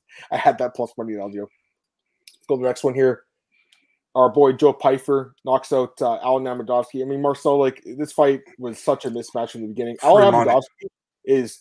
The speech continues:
Speaker 1: awful. He's four and, oh and four in the U F C with three knockout lo-, uh, three stoppage losses the last three fights.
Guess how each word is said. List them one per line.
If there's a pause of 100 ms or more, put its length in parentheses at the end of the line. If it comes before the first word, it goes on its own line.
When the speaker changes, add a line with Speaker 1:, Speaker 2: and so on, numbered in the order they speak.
Speaker 1:
awful.
He's
four
and,
oh
and
four
in
the
U
F
C
with (200)
three
knockout
lo-,
uh,
three
stoppage
losses
the
last
three
fights.